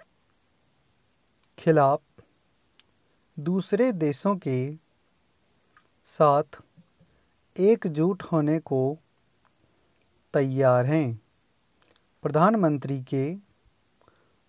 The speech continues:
रूप में अपनी चीन यात्राओं व चीनी राष्ट्रपति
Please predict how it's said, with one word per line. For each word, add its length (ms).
रूप 340
में 400
अपनी 480
चीन 580
यात्राओं 720
व 440
चीनी 360
राष्ट्रपति 840